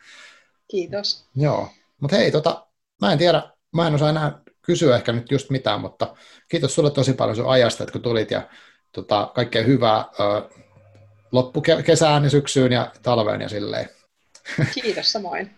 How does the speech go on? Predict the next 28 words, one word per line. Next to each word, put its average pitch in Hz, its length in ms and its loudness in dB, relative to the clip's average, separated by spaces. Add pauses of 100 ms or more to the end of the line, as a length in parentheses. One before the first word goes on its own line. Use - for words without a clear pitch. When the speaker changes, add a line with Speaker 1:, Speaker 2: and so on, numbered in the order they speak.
(120)
Speaker 2:
Yes. 127 100 4
Speaker 1:
Kiva 180 120 2
oli 202 240 -2
olla 196 140 -8 (100)
kyllä 202 160 -4
vieraana. 185 440 -2 (120)
Speaker 2:
Joo, - 380 -4
kiitos. 135 260 0
Pistetään 131 440 0
niinku 123 240 -4 (260)
nauhoitukset 143 440 2
poikki 117 340 0
ja 107 140 -2 (640)
sitten 101 240 -6
jutellaan 104 280 0
vielä 107 120 -2
hetki. - 320 -10 (680)
Speaker 1:
Yes. - 200 -12
Speaker 2:
Edes, 127 280 0 (180)
moikka. 131 320 -2 (880)
Speaker 1:
Moi. 180 160 -14 (1800)
Speaker 2:
Moi 147 200 2
ja 120 80 2
tervetuloa 131 340 0
tämän 110 140 -2
Taakansi 113 640 0
podcastin 113 520 -2
outro-osioon. 117 1160 2